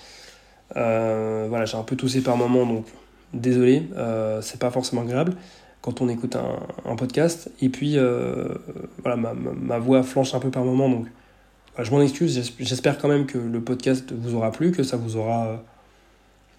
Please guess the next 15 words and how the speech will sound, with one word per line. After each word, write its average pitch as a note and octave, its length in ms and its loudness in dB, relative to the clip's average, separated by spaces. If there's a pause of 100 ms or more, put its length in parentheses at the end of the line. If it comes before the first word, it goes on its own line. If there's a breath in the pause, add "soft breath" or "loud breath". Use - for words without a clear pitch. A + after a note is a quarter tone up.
(600)
que C#3 100 0
ça B2+ 140 -2
vous B2 140 -2
aura B2 120 4
appris C3 200 2
des C3 100 6
choses E3+ 240 6
et C#3 60 0
surtout C#3 320 2
que F3+ 80 0
ça C3 120 0
va B2+ 100 2
vous B2+ 100 6
faire C3 220 0
voir E3 360 4